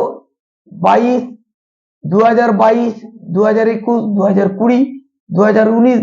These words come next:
দু হাজার আঠেরো, এই পাঁচ বছরের ছাত্রছাত্রীদের সংখ্যা দেওয়া হয়েছে।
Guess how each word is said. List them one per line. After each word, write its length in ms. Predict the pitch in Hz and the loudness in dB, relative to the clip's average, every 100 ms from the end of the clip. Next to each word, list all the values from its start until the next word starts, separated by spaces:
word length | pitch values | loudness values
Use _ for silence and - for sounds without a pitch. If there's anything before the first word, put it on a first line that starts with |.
| 202 | 0
দু 60 | 214 | 2
হাজার 240 | 202 220 247 - - | 2 2 0 -4 -4
আঠেরো, 280 | 202 170 - - _ _ _ _ _ _ - | 0 -2 -2 -10 _ _ _ _ _ _ -4
এই 120 | 269 - | -2 0
পাঁচ 140 | 247 220 233 | 0 2 2
বছরের 380 | 226 226 247 - - - _ _ _ _ _ - | 2 2 2 0 -6 -18 _ _ _ _ _ -4
ছাত্রছাত্রীদের 760 | 214 208 214 202 - 208 247 392 - | -2 0 0 -2 0 2 2 0 -2
সংখ্যা 320 | 202 196 254 262 | 0 2 2 2
দেওয়া 160 | 180 | 0
হয়েছে। 220 | 160 147 | -2 -6